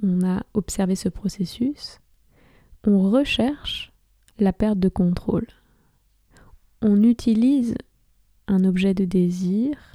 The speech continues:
qui va d'abord nous enthousiasmer, puis nous de-, nous décevoir et nous attrister, pour s'autoriser à ressentir pleinement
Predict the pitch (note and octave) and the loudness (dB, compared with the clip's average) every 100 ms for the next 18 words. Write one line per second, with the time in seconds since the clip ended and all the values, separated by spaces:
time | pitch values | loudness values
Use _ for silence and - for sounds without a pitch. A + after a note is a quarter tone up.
0 | - _ _ _ _ _ _ _ _ - | -20 _ _ _ _ _ _ _ _ -8
1 | G#3 G3 G3 G3 G#3+ G#3 G3 F#3+ F#3 G3 | 0 2 4 4 6 6 6 4 2 2
2 | G3 F#3+ - G3+ F#3+ F#3 - C4+ B3+ G3+ | 2 0 0 2 2 0 -2 2 4 4
3 | F#3 F#3 _ - G3 F#3 G3 - G3 F3+ | 2 0 _ 0 2 4 0 0 0 2
4 | G3 F#3+ F3+ F3 F3+ F3 - F3 - - | 2 2 4 2 2 -2 -6 -10 -10 -8
5 | G#3 B3 - _ _ _ _ _ _ _ | -6 -8 -14 _ _ _ _ _ _ _
6 | _ _ _ _ - - - B3+ C4+ - | _ _ _ _ -20 -8 0 2 0 -4
7 | - A3+ - G#3 G3 F#3+ G3 G3 A3+ C4+ | -2 -2 0 2 2 0 0 0 0 -4
8 | - _ _ _ _ _ _ _ _ G3 | -12 _ _ _ _ _ _ _ _ -2
9 | F#3 G#3 - A3+ G3+ - G#3+ - - G3 | 0 0 0 0 0 -2 -4 -4 -4 -2
10 | F#3+ F#3+ F#3 G3 C#4 | 0 0 0 -2 -4